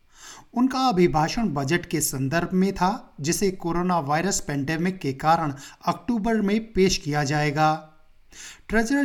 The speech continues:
जॉश फ्रेडनबर्ग का कहना है कि आर्थिक आंकड़े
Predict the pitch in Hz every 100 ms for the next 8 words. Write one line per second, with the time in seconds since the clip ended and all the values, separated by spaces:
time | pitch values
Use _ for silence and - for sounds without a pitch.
0 | 165 180 180 - 151 160 156 143 160 -
1 | 143 135 139 151 196 170 208 220 - -
2 | 185 185 196 240 262 170 170 180 175 139